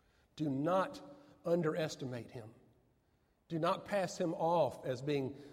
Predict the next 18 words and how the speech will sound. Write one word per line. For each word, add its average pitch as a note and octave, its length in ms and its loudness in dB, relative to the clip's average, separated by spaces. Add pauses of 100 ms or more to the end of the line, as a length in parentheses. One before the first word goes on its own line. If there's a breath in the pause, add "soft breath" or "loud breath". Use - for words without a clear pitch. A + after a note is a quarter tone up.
(140 loud breath)
some F3 320 4
sort E3+ 240 4
of C#3 80 2
mythological D3+ 680 4
creature. C#3+ 400 -2
Satan F#3+ 520 -2
is B2+ 240 -4
real, E3+ 480 2 (600 loud breath)
and E3+ 160 8
his E3 160 2
purpose A3 600 6
on F#3 220 6
earth G#3 400 4
is E3+ 140 2
to D#3+ 180 4
oppose G#3+ 580 6
whatever F#3+ 460 4
God F#3+ 600 6